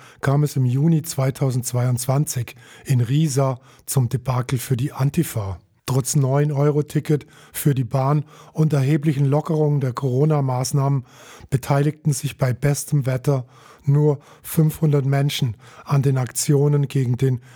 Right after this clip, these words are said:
zweiten A-F-D-Bundesparteitag in Riesa. Schon der Schriftsteller Erich Kästner hatte festgestellt, die N S D A P hätte spätestens neunzehnhundertachtundzwanzig bekämpft werden müssen. Man darf nicht warten, bis aus dem Schneeball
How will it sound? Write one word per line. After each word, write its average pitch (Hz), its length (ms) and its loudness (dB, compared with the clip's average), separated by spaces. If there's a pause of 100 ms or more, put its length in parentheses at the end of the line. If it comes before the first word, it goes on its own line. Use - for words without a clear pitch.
(140)
zweiten 139 540 0
A-F-D-Bundesparteitag 131 1400 -2
in 127 100 2
Riesa. 120 540 -2 (640)
Schon 147 240 2
der 143 120 2
Schriftsteller 147 640 0
Erich 131 320 0
Kästner 139 500 0
hatte 123 200 -2
festgestellt, - 760 -2 (380)
die 151 80 0
N 135 120 2
S 139 140 0
D 143 140 0
A 131 80 -2
P 151 300 0
hätte 131 220 -2
spätestens 127 800 -2 (300)
neunzehnhundertachtundzwanzig 131 1600 0 (280)
bekämpft 135 520 -2
werden 113 340 -2
müssen. 104 420 -2 (240)
Man 127 240 0
darf 143 260 0
nicht 165 260 0
warten, 127 460 -2 (260)
bis 143 200 0
aus 143 160 2
dem 127 160 0
Schneeball 139 640 2